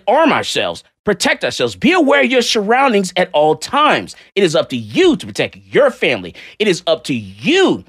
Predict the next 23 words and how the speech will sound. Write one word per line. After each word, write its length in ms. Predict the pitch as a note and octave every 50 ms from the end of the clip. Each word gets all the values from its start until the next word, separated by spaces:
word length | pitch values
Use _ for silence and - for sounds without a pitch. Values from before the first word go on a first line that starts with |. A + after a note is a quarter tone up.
| _ _ _
to 100 | - F3
make 160 | D#3 E3 D#3+
sure 180 | - - G3 D3
you're 220 | C3+ D3 D#3+ E3 -
armed. 380 | G3+ G#3+ F#3 D3+ - A2+ G#2 -
It 60 | G#3
is 160 | G#3+ F3 - -
up 160 | F3 D#3 -
to 80 | - C3+
you 600 | A2+ G#2 F#2+ F#2+ G#2+ - F#4 G4+ F#4 A3+ C3 - - - -
to 80 | - F#3
make 180 | E3+ F3+ F#3 F3+
sure 220 | - - G3+ F3
that 320 | D3+ F3 E3 A#2+ A#2 A2
you 240 | C3+ D#4+ F4 C4 F4+ -
are 140 | A#3+ G3+ F3+
prepared 880 | - - F#3+ - - - - - B3+ E4+ G4 G4 D4+ G3 D3+ C3+ A#2+ - - - - - - _
and 200 | F3+ F3+ E3+ E3
you're 140 | A3 B3+ B3
proficient 840 | - F#3+ E3+ - - _ _ _ - G4 E4 - - A3 E3+ D#3+ -
in 140 | D#3+ D#3 D#3
that 180 | D3+ D#3 D#3 -
firearm. 640 | _ - A3 C4 D#4 D#4 G3+ D3 A#2+ - - -